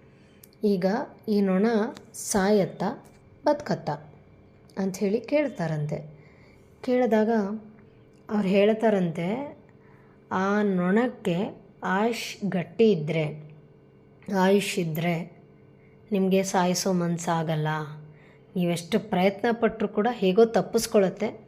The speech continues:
ಸಾಯಲ್ಲ. ನಿಮ್ಗೆ ಸಾಯಿಸೋ ಮನ್ಸು ಆಗಲ್ಲ. ಇಲ್ಲ, ಸಾಯಿಸ್ತೀನಿ ಅಂಥೇಳಿ ನೀವು ಪ್ರಯತ್ನ ಪಟ್ರೂ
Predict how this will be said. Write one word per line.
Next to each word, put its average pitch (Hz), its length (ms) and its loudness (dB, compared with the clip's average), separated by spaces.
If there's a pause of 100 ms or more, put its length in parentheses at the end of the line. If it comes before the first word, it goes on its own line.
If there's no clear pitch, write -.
ಸಾಯಲ್ಲ. 175 600 -2 (800)
ನಿಮ್ಗೆ 196 260 2
ಸಾಯಿಸೋ 170 400 0
ಮನ್ಸು 185 380 2
ಆಗಲ್ಲ. 180 400 4 (880)
ಇಲ್ಲ, 247 220 2 (140)
ಸಾಯಿಸ್ತೀನಿ 247 720 0
ಅಂಥೇಳಿ 277 280 0
ನೀವು 254 120 4
ಪ್ರಯತ್ನ 175 500 0
ಪಟ್ರೂ 226 600 0